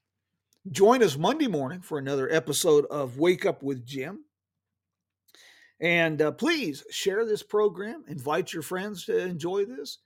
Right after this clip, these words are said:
I want to give a shout out to the magical, wonderful, delightful city of Tucumcari, New Mexico, and the living time capsule of the Roadrunner Lodge, a Route sixty-six treasure there in Tucumcari. And, uh,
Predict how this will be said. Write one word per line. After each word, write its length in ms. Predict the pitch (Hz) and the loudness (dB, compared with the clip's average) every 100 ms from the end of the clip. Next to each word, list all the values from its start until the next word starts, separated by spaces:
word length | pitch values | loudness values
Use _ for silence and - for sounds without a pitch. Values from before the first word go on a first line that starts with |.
| _ _ - | _ _ 4
I 100 | 220 | 4
want 220 | 214 220 | 6 2
to 60 | |
give 200 | 160 240 | 0 0
a 80 | 196 | 0
shout 340 | 139 202 208 196 | 0 0 0 0
out 280 | 233 240 | -2 -4
to 80 | - | -8
the 80 | 147 | -8
magical, 580 | 151 196 208 214 220 170 | -4 0 0 0 0 0
wonderful, 420 | 156 175 208 180 | -4 -10 -14 -16
delightful 540 | 135 127 156 180 - 143 | -14 -8 -6 -8 -10 -8
city 520 | - 226 240 247 214 - | -4 -4 -4 -6 -10 -6
of 320 | 151 131 - | -6 -6 -6
Tucumcari, 680 | 269 285 240 170 208 220 175 | -4 -4 -4 0 2 2 2
New 120 | 139 | -2
Mexico, 640 | 151 185 214 220 220 311 _ _ _ _ _ _ _ _ | -2 -2 -4 -6 -6 -8 _ _ _ _ _ _ _ _
and 440 | - 190 208 208 185 - | -2 4 6 6 0 -8
the 340 | 180 170 185 | -2 0 0
living 460 | 165 254 277 208 156 | 0 -2 -2 -2 -4
time 380 | 151 226 311 226 | -4 -2 -2 -2
capsule 540 | 160 151 139 147 123 - | -2 -2 -2 -10 -14 -14
of 160 | 147 | -14
the 100 | 139 | -10
Roadrunner 560 | 131 208 185 208 220 175 | 0 0 2 -2 -2 -2
Lodge, 500 | 175 208 165 131 - _ | 0 0 0 -6 -14 _
a 60 | 147 | -10
Route 260 | 151 214 175 | -6 -4 -4
sixty-six 560 | 208 190 165 202 - | -4 -4 0 2 0
treasure 540 | - 190 190 135 110 - | 0 4 4 2 -4 -8
there 200 | 135 147 | -4 -2
in 200 | 135 139 | -2 -6
Tucumcari. 640 | 127 151 151 135 143 123 131 - _ _ - _ _ _ _ - | -4 -4 -4 -8 -4 -4 -6 -16 _ _ -20 _ _ _ _ -8
And, 460 | 143 151 147 135 131 | -2 0 0 -2 -4
uh, 280 | 120 123 | -4 -8